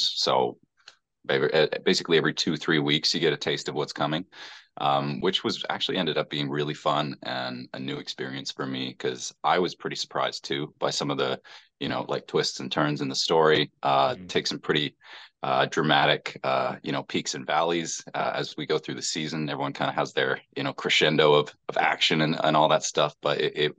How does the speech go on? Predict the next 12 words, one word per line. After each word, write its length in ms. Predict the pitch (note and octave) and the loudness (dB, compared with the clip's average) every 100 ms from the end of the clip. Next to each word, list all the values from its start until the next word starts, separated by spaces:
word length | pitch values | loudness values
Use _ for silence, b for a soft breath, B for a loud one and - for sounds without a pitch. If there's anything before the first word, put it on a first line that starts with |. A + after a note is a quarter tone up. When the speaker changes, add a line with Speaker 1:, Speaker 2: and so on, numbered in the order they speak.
| - - | -10 -4
Speaker 1:
like 180 | D#2 | -2
you 80 | - | 0
said, 200 | - D#2+ | 0 0
yeah, 140 | C#2 C2+ | 0 -2
it 80 | C#2+ | -2
really 240 | D#2 D2+ | -2 -2
goes, 420 | D2 C#2+ C2+ - - B B B B B _ _ - | 0 -2 0 -6 -8 B B B B B _ _ -4
get, 160 | G2+ F#2 | -2 0
hits 240 | A#2 - | -2 -2
the 80 | G#2 | -2
ground 320 | G2+ F#2+ F2 | 2 2 4
running, 300 | F#2+ F#2+ C#2+ | 2 2 0